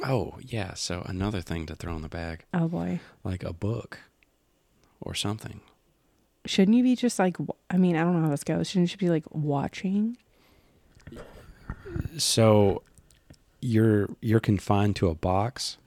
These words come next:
Speaker 2: Okay.
Speaker 1: And,
Speaker 2: I mean, I've
Speaker 1: uh,
Speaker 2: seen people nap in the
Speaker 1: y-,
Speaker 2: blinds.
Speaker 1: oh, yeah, I mean, I,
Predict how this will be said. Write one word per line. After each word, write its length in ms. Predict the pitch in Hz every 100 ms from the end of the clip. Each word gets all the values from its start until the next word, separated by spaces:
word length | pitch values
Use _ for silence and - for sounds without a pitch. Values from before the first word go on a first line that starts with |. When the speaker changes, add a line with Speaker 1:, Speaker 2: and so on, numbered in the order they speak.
| _ - _ _ -
Speaker 2:
Okay. 360 | 170 - 185 196 196 - _ _ _ _ _ _ _ - - - - - _ _ _ _ _ _ _ _ _ 110
Speaker 1:
And, 160 | 101
Speaker 2:
I 40 | 214
mean, 160 | 285
I've 100 | 359
Speaker 1:
uh, 20 |
Speaker 2:
seen 200 | 85 370
people 280 | 339 330 233
nap 560 | 160 269 190 247 - -
in 100 | 165
the 80 | 143
Speaker 1:
y-, 100 | 117
Speaker 2:
blinds. 380 | 90 - 190
Speaker 1:
oh, 40 | 113
yeah, 380 | 110 98 87 87
I 60 | 92
mean, 360 | 90 87 82 - _ _ _ _ _ _ -
I, 140 | 98